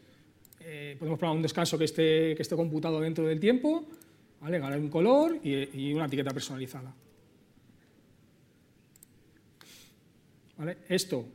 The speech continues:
o bien copiamos y pegamos, o incluso desde aquí nos va a aparecer sugerencias del último turno que hemos creado,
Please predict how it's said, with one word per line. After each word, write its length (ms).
o 80
bien 680
copiamos 380
y 40
pegamos, 600
o 100
incluso 460
desde 160
aquí 180
nos 120
va 40
a 40
aparecer 340
sugerencias 640
del 140
último 280
turno 160
que 60
hemos 140
creado, 400